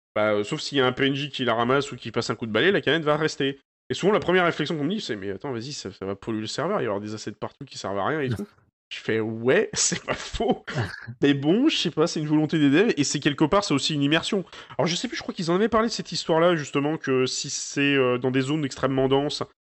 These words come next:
Speaker 1: ils allaient peut-être faire aussi un
Speaker 2: Oui.
Speaker 1: ménage de manière, euh, de
Speaker 2: C'est
Speaker 1: manière
Speaker 2: ça,
Speaker 1: un peu
Speaker 2: oui, oui, oui. En
Speaker 1: régulière.
Speaker 2: fait, il y aura persistance, mais en fait, ouais, pas vraiment dans les zones, comme tu dis, euh, dans une station, je pense que ta
Speaker 1: Hmm.
Speaker 2: bouteille, elle persistera jamais à l'infini parce que
Speaker 1: Non.
Speaker 2: quand il y aura plus personne, elle va disparaître parce que, euh, tu pars du principe qu'il y a des gens qui ont fait le ménage, même si tu les as pas
Speaker 1: Ça.
Speaker 2: vus passer, tu vois,
Speaker 1: <coughs>
Speaker 2: ça disparaît, quoi.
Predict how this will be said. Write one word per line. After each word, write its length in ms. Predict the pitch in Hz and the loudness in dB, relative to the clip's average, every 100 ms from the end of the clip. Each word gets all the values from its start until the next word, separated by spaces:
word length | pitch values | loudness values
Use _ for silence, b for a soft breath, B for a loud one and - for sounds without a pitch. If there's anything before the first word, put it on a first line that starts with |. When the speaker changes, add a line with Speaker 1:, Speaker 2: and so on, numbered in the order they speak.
| _ | _
Speaker 1:
ils 80 | 131 | 0
allaient 120 | 127 | 2
peut-être 180 | 131 143 | 4 0
faire 140 | - 139 | 2 2
aussi 200 | 135 123 | 4 8
un 40 | |
Speaker 2:
Oui. 80 | 139 | 8
Speaker 1:
ménage 220 | 147 147 131 | 8 6 6
de 60 | |
manière, 300 | 120 123 131 120 | 2 4 2 4
euh, 680 | 117 117 113 113 117 117 | 4 4 4 4 2 0
de 60 | 110 | 0
Speaker 2:
C'est 60 | 113 | 0
Speaker 1:
manière 260 | 117 139 | 4 8
Speaker 2:
ça, 140 | 139 139 | 10 10
Speaker 1:
un 20 | |
peu 40 | |
Speaker 2:
oui, 80 | 117 | 8
oui, 40 | 123 | 8
oui. 40 | |
En 40 | 131 | 8
Speaker 1:
régulière. 320 | 139 139 120 | 6 6 6
Speaker 2:
fait, 160 | 151 131 | 6 4
il 40 | |
y 20 | |
aura 140 | 113 117 | 4 6
persistance, 540 | 123 - - 151 143 | 4 2 -2 -2 0
mais 140 | 151 | -4
en 80 | 156 | 0
fait, 260 | 147 190 - | 2 2 -2
ouais, 300 | 143 131 139 | -6 2 2
pas 160 | 131 127 | 4 2
vraiment 280 | 117 131 131 | 4 4 4
dans 100 | 110 | 4
les 80 | |
zones, 320 | 107 117 110 107 | 4 2 0 -2
comme 140 | 110 | -6
tu 120 | 107 | -6
dis, 200 | 113 117 | -4 0
euh, 80 | 104 | 0
dans 120 | 104 | 0
une 100 | 110 | -4
station, 400 | 107 - 117 139 | -6 -2 -2 0
je 80 | 131 | -2
pense 160 | 135 127 | -2 -4
que 60 | |
ta 100 | - | 2
Speaker 1:
Hmm. 40 | 110 | 2
Speaker 2:
bouteille, 200 | 117 135 | 8 6
elle 80 | 117 | 6
persistera 420 | 104 - - 117 | -2 -6 4 6
jamais 240 | 117 127 | 6 6
à 40 | 120 | 6
l'infini 320 | 113 127 127 | 4 2 0
parce 180 | 104 - | 0 -2
que 160 | 113 - | -4 -2
Speaker 1:
Non. 140 | 120 98 - | -6 -6 4
Speaker 2:
quand 100 | 143 | 8
il 60 | 139 | 10
y 20 | |
aura 140 | 131 | 8
plus 100 | 143 | 6
personne, 420 | 139 123 - 151 | 6 4 8 8
elle 100 | 139 107 | 8 6
va 120 | 110 | 4
disparaître 480 | 113 - 117 135 123 | 2 0 4 4 4
parce 200 | 110 - | 0 4
que, 100 | 131 | 4
euh, 200 | 131 110 | 6 4
tu 120 | - | 0
pars 100 | 120 | -2
du 60 | |
principe 280 | 110 113 127 | -2 -4 -4
qu'il 80 | 127 | 0
y 20 | |
a 20 | 110 | 2
des 40 | |
gens 100 | 120 | 2
qui 100 | 107 | 0
ont 40 | 104 | 0
fait 100 | 110 | 2
le 40 | |
ménage, 340 | 113 120 127 104 | 4 6 6 4
même 180 | 110 | 0
si 140 | 107 - | -2 0
tu 80 | 117 | 2
les 100 | 110 | 2
as 80 | |
pas 120 | 104 117 | 2 2
Speaker 1:
Ça. 80 | |
Speaker 2:
vus 140 | 107 123 | 0 0
passer, 500 | 123 107 131 127 127 | -2 2 2 2 0
tu 100 | - | 2
vois, 180 | 104 110 | 2 4
Speaker 1:
<coughs> 20 | |
Speaker 2:
ça 600 | - - - - _ - | 0 -2 -16 -18 _ -8
disparaît, 360 | 110 - 120 113 | -2 4 4 4
quoi. 160 | 113 | -2